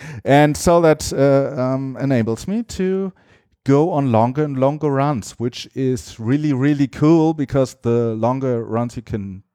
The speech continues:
do, the more places you can see. 'Cause that's what, that's one, one of the great things about running, is that I can explore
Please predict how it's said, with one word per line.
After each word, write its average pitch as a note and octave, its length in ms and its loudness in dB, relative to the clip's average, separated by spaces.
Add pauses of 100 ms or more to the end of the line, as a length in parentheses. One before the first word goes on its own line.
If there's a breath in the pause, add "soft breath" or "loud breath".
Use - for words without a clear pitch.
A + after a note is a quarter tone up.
(140)
do, G3 340 2 (520 soft breath)
the D3+ 180 8
more C#3+ 220 4
places B2+ 440 -2
you B2 80 -8
can A#2 140 -8
see. - 180 -18 (640 soft breath)
'Cause G2+ 80 -16
that's - 260 2
what, B2+ 140 -6
that's B2+ 180 -2
one, C3 340 -6
one B2+ 160 0
of A#2+ 200 -2
the B2+ 480 0 (680)
great A#2+ 360 4
things A2+ 460 -2
about G2 240 -4
running, G#2 600 -4
is G#2 300 -6
that G2+ 380 -4
I G2+ 120 -2
can G#2+ 320 -6
explore A#2 680 2